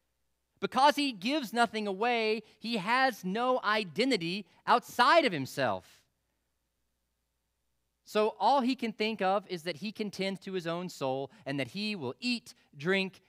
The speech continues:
and be merry by himself. He's not a human in God's eyes. He's a fool.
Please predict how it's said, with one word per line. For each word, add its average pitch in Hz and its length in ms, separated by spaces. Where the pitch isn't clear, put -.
and 127 160
be 117 160
merry 190 640
by 127 220
himself. - 540
He's 139 160
not 202 160
a 185 40
human 190 400
in 113 80
God's 90 320
eyes. - 480
He's 107 140
a 135 60
fool. 180 500